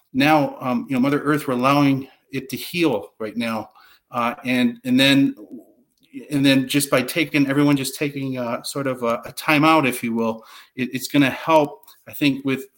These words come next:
with us understanding everything and understanding the importance of not only, you know, human beings, individuals, but, you know, just trying to get one with Earth and our souls, like, deep within our soul, uh, because, you know, we, uh, really need to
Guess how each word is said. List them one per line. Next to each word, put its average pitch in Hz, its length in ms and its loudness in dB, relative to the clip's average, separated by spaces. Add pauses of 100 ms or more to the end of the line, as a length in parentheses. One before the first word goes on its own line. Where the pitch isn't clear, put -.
with 127 260 -10
us 139 240 -2
understanding 143 920 2 (280)
everything 139 460 -2
and 127 140 -2
understanding 135 520 0
the 120 100 -4
importance 139 640 -6
of 117 220 -8 (460)
not 160 100 2
only, 147 220 4
you 139 140 0
know, 117 240 -4 (220)
human 143 420 4
beings, 139 460 6
individuals, 127 800 -4
but, 120 260 -8 (340)
you 131 80 -6
know, 120 160 -2
just 123 300 -8
trying 139 180 -2
to 127 80 0
get 131 220 -6
one 139 280 6
with 127 260 -2
Earth 143 300 0
and 123 120 -2
our 110 100 -4
souls, 120 580 -2
like, 110 200 -10
deep 139 240 0
within 139 320 -6
our 117 80 -10
soul, 147 480 -4 (400)
uh, 117 240 0
because, 120 680 -6 (760)
you 147 80 2
know, 139 80 6
we, 147 520 4
uh, 127 160 -10
really 147 260 2
need 147 180 6
to 131 280 -6